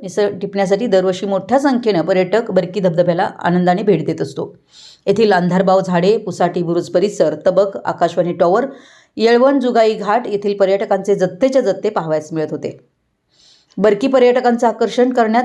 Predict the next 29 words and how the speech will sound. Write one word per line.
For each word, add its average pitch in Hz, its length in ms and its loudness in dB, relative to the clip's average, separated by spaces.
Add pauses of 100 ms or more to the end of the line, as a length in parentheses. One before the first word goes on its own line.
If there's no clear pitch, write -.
(120)
जे 214 60 -2
पर्यटन 202 400 0
स्थळ 233 220 -2
नव्याने 196 300 0
सुरू 196 160 -4
करण्यात 196 340 -2
आलेले 190 220 0
फॉरेस्ट 180 380 0
कमानी 185 300 -2
सुद्धा 190 240 -2
पर्यटकांचं 175 600 -2
स्वसंरक्षणासाठी 214 880 -2
बांधलेली 156 380 -2
आहे. - 240 -12 (480)
विविध 226 240 4
प्राण्यांच्या 202 440 0
प्रतिकृती, 202 540 0
मुद्रा, 185 420 0 (840)
प्रतिकृतीत 190 540 2
असणारा 180 340 2
रंगबिरंगी 180 520 0
कारंजा, 180 560 2
सेल्फी, 165 640 -2 (360)
सेल्फी 196 260 2
पॉइंट, 202 380 2
लहानांवरील, 180 580 -2 (140)
लहानांसाठी 180 580 0
वडा 175 240 2
स्टॉल, 202 340 0